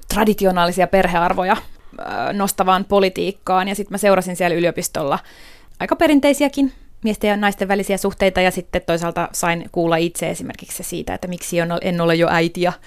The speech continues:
ja tota, miksi mulla ei ole perhettä, kun olen tietyn ikäinen. Et siellä niinku sain ensimmäisen tämmöisen, äh,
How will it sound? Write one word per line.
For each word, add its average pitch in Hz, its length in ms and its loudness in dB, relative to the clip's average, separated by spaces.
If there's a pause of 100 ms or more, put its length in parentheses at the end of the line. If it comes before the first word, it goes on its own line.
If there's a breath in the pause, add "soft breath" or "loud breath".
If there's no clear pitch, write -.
(380 loud breath)
ja 175 180 -2
tota, - 420 -4
miksi 160 220 -8
mulla 170 180 -4
ei 165 60 -4
ole 170 180 -4
perhettä, 170 380 -6
kun 170 180 -8
olen 175 200 -6
tietyn 180 300 -6
ikäinen. 175 300 -6
Et 170 120 -10
siellä 185 200 -4
niinku 180 180 -10
sain 180 260 -4
ensimmäisen 170 460 -6
tämmöisen, 170 360 -8 (840 loud breath)
äh, - 120 -12